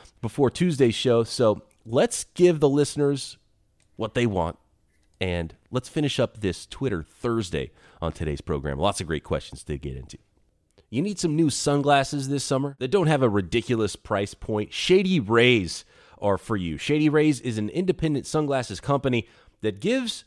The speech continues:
you the features of two hundred dollar sunglasses for a fraction of the price. That means polarized lenses, well-constructed, durable frames, premium high-end finishes. Also, something you won't find anywhere else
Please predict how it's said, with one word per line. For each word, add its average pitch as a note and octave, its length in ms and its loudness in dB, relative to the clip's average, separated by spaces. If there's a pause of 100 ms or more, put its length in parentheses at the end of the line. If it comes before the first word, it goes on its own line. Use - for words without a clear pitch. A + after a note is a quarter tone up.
you G3 300 -2
the A#3+ 100 0
features E3+ 520 0
of B2+ 180 -4
two A3 220 -2
hundred F3+ 280 0
dollar D3+ 280 4
sunglasses C#3 680 -2
for B2+ 160 -6
a A#2 60 -4
fraction F3 480 -4
of C3 160 -4
the A2+ 60 -8
price. G#2 340 -4
That C3+ 140 -2
means C3+ 160 -4
polarized E3+ 560 2
lenses, D#2 400 -4 (240)
well-constructed, D3+ 800 -2
durable B2 320 0
frames, F#2+ 380 -4
premium A3 500 0
high-end G3 380 4
finishes. D#3 440 0
Also, C3+ 520 2 (280)
something C4 360 0
you F#3 100 4
won't G3+ 300 2
find F#3 340 2
anywhere F#3 460 6
else G#2 280 2